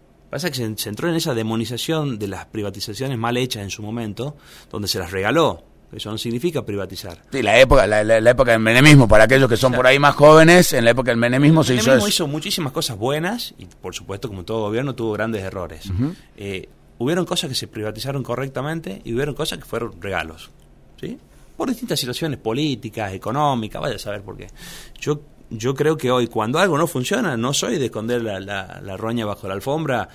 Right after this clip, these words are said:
Speaker 1: y decir, "Che, tenemos que seguir poniéndole guita a esto porque me gusta", o porque es un aguantadero de alguna agrupación política nacional.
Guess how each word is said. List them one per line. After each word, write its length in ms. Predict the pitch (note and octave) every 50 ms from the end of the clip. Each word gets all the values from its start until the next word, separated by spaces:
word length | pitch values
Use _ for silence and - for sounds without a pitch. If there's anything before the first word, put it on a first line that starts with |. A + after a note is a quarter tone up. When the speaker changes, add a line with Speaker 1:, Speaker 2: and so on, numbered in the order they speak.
| - - - - -
Speaker 1:
y 80 | - G2
decir, 200 | G2+ G2+ B2+ A#2
"Che, 120 | A#2+ B2+ A2+
tenemos 280 | A2+ A2+ A#2+ B2+ A#2 G2+
que 40 |
seguir 220 | F2+ G#2+ A2+ B2 A#2+
poniéndole 360 | A2+ A#2+ B2+ B2 A2+ G#2+ G#2+
guita 260 | A2 B2 B2+ - A#2+
a 20 | B2+
esto 300 | C#3 C3+ D3 C#3+ A#2+ - - - - - - -
porque 380 | - A#2+ G#2+ - - - - G2+
me 120 | G2 F#2 G2
gusta", 400 | A#2+ B2 G#2 - - F#2+ E2 - - - - - -
o 160 | - G#2+ G#2+ -
porque 220 | A2 G#2 G2 A2+
es 40 | A#2+
un 60 | A#2
aguantadero 600 | A2+ A2 A2 A2+ A2 G#2 A2+ A2+ A#2+ B2+ B2 B2
de 80 | A2 G#2+
alguna 200 | G#2+ A2+ A2+ G#2+
agrupación 440 | G#2+ G#2+ G2+ - G#2 - A#2 G#2+ G2
política 400 | G#2 G#2 G#2 G2 G#2 G2 G2 F#2+
nacional. 380 | F#2 F2+ - G2+ F#2 D#2+ -